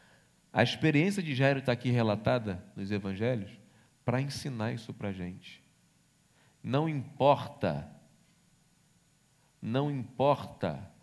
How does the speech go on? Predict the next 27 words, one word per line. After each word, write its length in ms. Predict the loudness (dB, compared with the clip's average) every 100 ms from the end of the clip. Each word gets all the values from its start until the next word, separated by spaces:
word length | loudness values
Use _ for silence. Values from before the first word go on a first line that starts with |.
| _ _
o 140 | -8
que 400 | -4 -2 -2 -2 -6
os 360 | -6 -6 -2
homens, 420 | 0 0 -2 -2
a 80 | -2
medicina, 1120 | -2 -2 -4 -8 -8 -4 -2 -2 -2 -4 -4 -8 -20 -20 -8
não 220 | -4 -2
importa, 1000 | -4 -4 0 0 0 -8 -2 -2 -2 -8 -20 -20 -2
a 160 | 2
última 540 | 2 0 -2 -6 -6 -4
palavra 600 | -2 0 0 -2 -4 -6
é 140 | -6 -8
do 100 | -10
Senhor. 400 | -12 -12 -10 -12 -16 -20 _ _ _ _ _ _ _ _ _ _ _ _ _ _ _ _ _ _ _ _ _ _ _ _ _ _ _ _ _ _ _
Deus 480 | -2 6 6 6 0
faz 360 | -2 0 0 -2
o 60 |
que 140 | -2 0
Ele 180 | 0
quiser. 480 | -4 -6 -2 -2 -2 -10 -20 _ _ _ _ _ _ _ _ -20 _ 4
Deus 360 | 8 8 10
abre 260 | 10 10 6
porta 800 | 4 8 8 6 2 2 2 -2
onde 240 | -4 -2 0
não 100 | 2
existe 380 | 2 0 -2
porta. 560 | -4 -4 -4 -6 -12